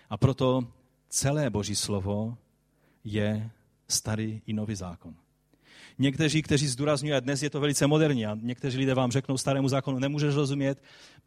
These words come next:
do toho se ani nepouštěj, všechno, co potřebujeme k životu, eh, Pán Ježíš nám reinterpretoval, je to napsáno v Novém zákoně. To má ovšem jednu chybu.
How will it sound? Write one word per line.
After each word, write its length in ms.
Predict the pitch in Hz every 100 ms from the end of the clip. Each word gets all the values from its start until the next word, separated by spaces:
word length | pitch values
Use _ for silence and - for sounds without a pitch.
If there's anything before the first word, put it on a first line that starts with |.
| - 113 139
do 160 | 135
toho 220 | 131 135
se 120 | 131 135
ani 140 | 127
nepouštěj, 760 | 123 139 147 127 - 135 139 131 - - _
všechno, 520 | - 185 185 160 135
co 200 | - 127
potřebujeme 640 | 117 127 - 127 131 123 113
k 40 |
životu, 640 | 120 139 139 147 143 143 123 131
eh, 360 | 117 117 113 110
Pán 180 | - 127
Ježíš 280 | 131 127 120
nám 200 | 120 113
reinterpretoval, 920 | 127 160 160 156 151 139 131 120 120
je 80 | 120
to 100 | 113
napsáno 400 | 123 - 123 117
v 40 |
Novém 200 | 123 143
zákoně. 540 | 127 123 123 117 113 113 - - _ _ _ _ _ _ _ _ _ _ _ _ _ _ _ _
To 100 | 147
má 120 | 196
ovšem 200 | 196 190
jednu 180 | 190 196
chybu. 300 | 196 190 92